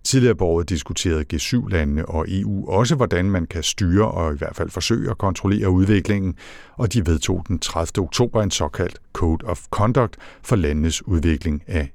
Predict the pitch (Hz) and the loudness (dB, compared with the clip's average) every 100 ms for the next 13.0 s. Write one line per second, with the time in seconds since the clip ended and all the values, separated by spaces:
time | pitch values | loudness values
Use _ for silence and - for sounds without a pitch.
0 | 85 80 76 - 71 71 65 - - - | -2 0 0 -4 -4 -4 -8 -14 -20 -20
1 | _ - - - - 85 85 107 90 85 | _ -20 -20 -10 0 4 4 2 0 -2
2 | - 95 - 95 82 82 76 - - - | 0 -2 0 0 2 0 -2 -8 -12 -16
3 | - - - 101 92 - 90 92 - 90 | -16 -18 -10 -4 -2 2 2 2 0 0
4 | 87 78 80 - 80 76 71 - 92 85 | 2 2 2 0 -2 -4 -4 -2 0 2
5 | 92 - 104 82 - 85 82 - 90 - | 2 0 0 -2 0 0 0 -2 -4 -6
6 | 87 - 80 78 - 87 - 85 90 - | -6 -2 -2 -2 -4 -6 0 0 0 -2
7 | 95 95 107 - 87 - 82 82 80 - | -2 0 -2 -2 -6 -4 -4 -2 -2 0
8 | 110 104 110 - 78 82 87 82 76 - | 0 0 -4 -4 -4 -2 -2 -2 -4 -8
9 | - 80 82 - 90 82 80 80 - 139 | -6 -4 -2 -4 -2 -2 -2 -4 0 2
10 | 143 107 - - - - - - - 120 | 2 -2 -6 -14 -20 -20 -20 -20 -6 0
11 | 113 - 98 101 90 82 82 95 - - | 0 0 -2 0 0 -2 -2 -6 -8 -4
12 | 90 - 90 90 - 90 82 82 - 80 | -2 0 -2 -4 -2 -4 -2 -6 -2 -4